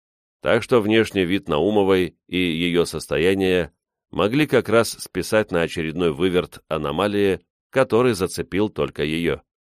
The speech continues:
Очень удобное и в корне неправильное объяснение.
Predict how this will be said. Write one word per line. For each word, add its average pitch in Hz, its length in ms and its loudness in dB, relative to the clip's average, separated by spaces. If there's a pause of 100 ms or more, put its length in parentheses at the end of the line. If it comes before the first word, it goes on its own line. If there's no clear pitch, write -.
(720)
Очень 98 460 0
удобное 92 720 2 (180)
и 135 140 0
в - 100 -14
корне 123 360 4
неправильное 76 680 0
объяснение. 71 760 -6